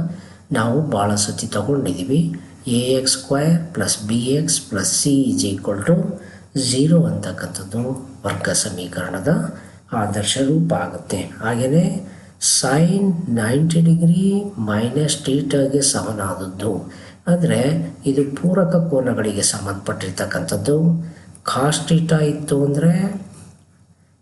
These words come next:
sine cos theta-ದ್ದು,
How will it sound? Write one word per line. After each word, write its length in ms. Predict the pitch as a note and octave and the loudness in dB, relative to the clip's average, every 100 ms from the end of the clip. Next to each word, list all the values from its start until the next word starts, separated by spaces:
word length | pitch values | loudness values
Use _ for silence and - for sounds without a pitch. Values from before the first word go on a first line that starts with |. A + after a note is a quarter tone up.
| - | -4
sine 720 | - - A#2 A#2+ B2+ D3+ G#3 - - - - - - _ _ _ _ _ _ _ _ - - - - - _ _ - | -2 0 0 0 2 2 2 -2 -10 -16 -18 -20 -20 _ _ _ _ _ _ _ _ -20 -20 -20 -20 -20 _ _ -4
cos 400 | A#2+ A#2+ - C3+ | -2 -2 0 0
theta-ದ್ದು, 880 | C3+ C3 A#2+ - F2+ F#2 - - | 2 2 0 -2 -6 -6 -8 -10